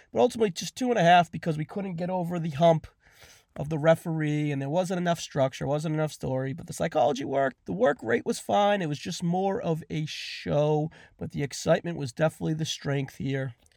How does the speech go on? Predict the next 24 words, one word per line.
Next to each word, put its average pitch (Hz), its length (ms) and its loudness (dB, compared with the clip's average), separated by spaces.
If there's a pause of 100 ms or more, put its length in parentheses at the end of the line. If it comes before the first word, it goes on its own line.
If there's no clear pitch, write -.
(120)
So - 180 -6
I'm 147 80 0
gonna 139 100 2
land 156 280 2
on 117 100 0
two 156 160 -2
and 147 100 0
a 131 40 0
half. 123 520 -6 (340)
All 294 80 6
right, 247 160 6
that's 220 200 6
it 262 140 2
for 226 100 0
me 240 120 2
today. 240 360 6 (960)
If 117 60 -10
you 214 120 0
were 233 100 6
into 240 180 4
G 190 380 -4
W 202 280 2
W 180 300 0
E, 131 280 -2